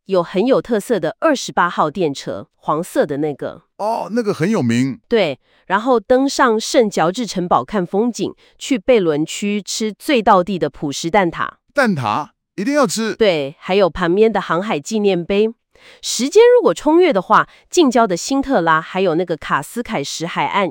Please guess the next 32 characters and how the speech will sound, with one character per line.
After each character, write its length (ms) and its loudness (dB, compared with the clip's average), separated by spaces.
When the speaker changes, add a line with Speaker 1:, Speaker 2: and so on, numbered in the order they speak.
Speaker 1:
也 140 -2
值 240 -8
得 140 0
安 180 -2
排 160 -4
一 100 -4
下。 340 -8
Speaker 2:
哇， 260 -10
听 220 -6
起 80 -8
来 80 -2
超 200 -6
棒 220 -6
的。 100 -18
好， 180 0
最 200 2
后 160 2
一 40 0
个， 240 2
喜 320 -2
欢 240 0
北 300 -2
欧 160 0
童 360 -4
话 220 2
感 220 -2
的 80 -6
朋 240 -6
友 160 -4
注 200 -6
意 80 -4
了。 220 -6